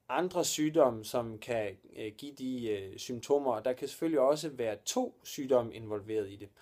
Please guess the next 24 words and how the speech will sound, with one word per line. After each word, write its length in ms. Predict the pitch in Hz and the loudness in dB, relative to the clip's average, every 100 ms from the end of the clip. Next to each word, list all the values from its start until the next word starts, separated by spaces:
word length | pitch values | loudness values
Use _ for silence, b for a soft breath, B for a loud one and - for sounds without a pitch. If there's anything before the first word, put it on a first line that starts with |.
| B B B - | B B B -6
Men 380 | 123 127 123 - _ 139 | 0 0 0 -6 _ -4
det 240 | 127 123 | -2 -2
helt 520 | - 214 208 151 - | -6 -4 -2 -4 -6
mest 480 | 143 165 214 - - - | -4 -2 -2 -4 -8 -8
almindelige 920 | 123 127 139 175 170 147 117 113 - | -8 -4 -2 -2 -2 -4 -8 -8 0
og 280 | 117 107 - - | 0 0 -4 -18
statistisk 800 | - - 127 - 202 - 147 - | -10 -6 -4 -2 -2 -2 -4 0
set, 400 | 170 165 123 - | 2 2 0 -8
øh, 160 | 131 117 - | -6 -8 -4
det 140 | 143 143 | -6 -4
vi 100 | 131 | -4
ser 460 | - 151 139 107 98 _ | -2 4 4 4 -2 _
oftest, 540 | 123 170 - 113 - _ b b b | 2 2 0 -8 -10 _ b b b
er 220 | - 120 123 _ | 0 0 0 _
underlivsbetændelse. 960 | - 123 135 110 104 - - - - - _ _ _ _ _ B B B B - | -10 -4 -2 -4 -8 -12 -14 -14 -16 -20 _ _ _ _ _ B B B B -2
Den 140 | 185 | -2
slags 320 | 190 175 180 - | 4 6 6 2
kan 160 | 180 | 2
udvikle 460 | 170 190 190 175 147 | 2 6 6 6 -4
sig 420 | - 139 120 117 | 0 2 2 0
ret 160 | 143 170 | 0 0
alvorligt 540 | 143 143 190 165 - | 2 6 6 4 -6
for 240 | - 135 | -4 -2
en 300 | 117 117 110 | -2 -8 -14